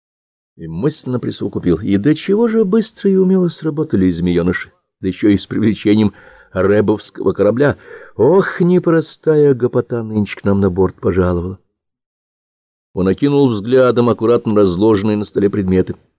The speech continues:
Стакан с залитым водой окурками,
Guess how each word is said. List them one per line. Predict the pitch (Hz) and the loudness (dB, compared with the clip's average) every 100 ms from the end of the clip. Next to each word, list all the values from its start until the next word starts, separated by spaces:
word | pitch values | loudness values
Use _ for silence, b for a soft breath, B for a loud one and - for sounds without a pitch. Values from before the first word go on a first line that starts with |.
| _ _ _ _ - | _ _ _ _ -20
Стакан | - 120 101 113 110 101 - _ _ - | -4 -2 0 2 0 -2 -8 _ _ -14
с | |
залитым | 85 98 98 87 95 | -4 0 0 0 0
водой | 95 98 98 | 2 4 2
окурками, | - 98 - 98 101 | 0 -6 -4 -4 -6